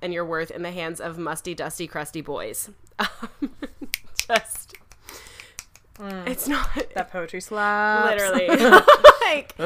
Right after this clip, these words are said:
Speaker 1: um, in the moment, again, when somebody tells you they love you,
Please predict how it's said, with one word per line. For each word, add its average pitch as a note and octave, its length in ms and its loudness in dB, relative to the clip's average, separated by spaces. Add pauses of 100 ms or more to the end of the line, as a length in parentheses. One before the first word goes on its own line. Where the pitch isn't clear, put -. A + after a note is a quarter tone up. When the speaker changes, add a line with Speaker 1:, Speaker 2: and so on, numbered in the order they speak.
(580)
Speaker 1:
um, G#3+ 760 4
in A#3 100 -4
the A#3 60 -4
moment, A3 420 -2
again, F3+ 480 -4 (760)
when E3+ 140 -14
somebody F3+ 280 -10
tells A3 200 -10
you A#3 80 -8
they A#3+ 100 -8
love F3 200 -6
you, D#3+ 360 -10